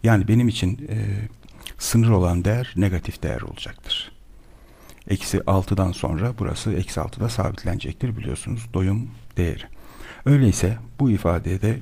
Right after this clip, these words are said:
bu ifadeyi eksi altıya eşitleyerek, e,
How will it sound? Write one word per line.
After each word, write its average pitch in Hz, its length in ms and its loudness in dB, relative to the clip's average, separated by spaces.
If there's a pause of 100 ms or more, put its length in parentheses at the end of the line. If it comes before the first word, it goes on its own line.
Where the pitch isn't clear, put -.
bu 123 100 0
ifadeyi 98 460 0
eksi - 280 0
altıya 104 300 2
eşitleyerek, 107 680 0 (500)
e, 110 60 -6